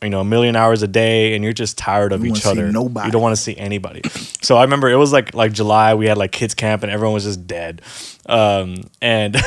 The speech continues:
Speaker 1: <laughs> I was working in the kitchen, on kitchen staff, and we had, like, a speaker in there. We just play loud music. So I started playing Christmas music in July. Christmas in July.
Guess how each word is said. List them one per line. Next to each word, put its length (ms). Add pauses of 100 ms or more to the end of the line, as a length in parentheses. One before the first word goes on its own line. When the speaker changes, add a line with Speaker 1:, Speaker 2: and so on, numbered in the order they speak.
(300)
Speaker 1:
<laughs> 360
I 120
was 160
working 320
in 80
the 80
kitchen, 400
on 160
kitchen 260
staff, 340
and 240
we 120
had, 160
like, 80
a 40
speaker 320
in 60
there. 160
We 80
just 160
play 120
loud 200
music. 300 (340)
So 180
I 60
started 240
playing 220
Christmas 320
music 320 (300)
in 120
July. 360 (360)
Christmas 300
in 100
July. 200